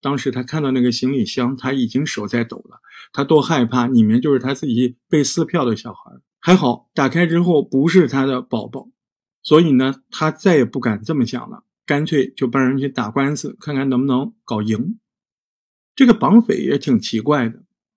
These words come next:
这个绑匪还打电话给他说：“哎，你的孩子吃了鳕鱼，现在导致过敏了，现在我怎么办？”那陈志奇就在电话中跟他说：“怎么办？”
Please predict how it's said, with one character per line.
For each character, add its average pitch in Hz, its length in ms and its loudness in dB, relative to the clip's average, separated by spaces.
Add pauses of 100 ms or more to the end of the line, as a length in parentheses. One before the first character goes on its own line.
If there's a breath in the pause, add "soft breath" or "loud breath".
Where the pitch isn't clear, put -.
(380)
这 240 100 6
个 226 80 6
绑 180 280 4
匪 139 120 2
还 123 140 -2
打 - 240 -6
电 185 260 6
话 190 280 2
给 113 180 -10
他 120 180 -14
说 135 420 0 (380)
：“哎， 185 160 2
你 139 220 2
的 135 140 2
孩 135 260 0
子 170 180 2
吃 - 240 0
了 165 140 2
鳕 110 220 -4
鱼， 107 260 -2
现 156 220 -2
在 139 100 -2
导 110 200 -6
致 180 160 2
过 190 220 4
敏 117 280 2
了， 117 300 -2 (200)
现 185 160 2
在 165 60 0
我 143 80 -4
怎 214 120 -4
么 196 140 -2
办？” 170 280 0 (600)
那 151 80 -2
陈 147 220 -4
志 165 160 2
奇 139 340 0
就 143 100 -8
在 139 140 0
电 135 180 -2
话 139 140 -2
中 135 220 -2
跟 135 100 -4
他 135 100 -2
说 131 220 -2
：“怎 120 100 0
么 113 140 2
办？” 120 280 -2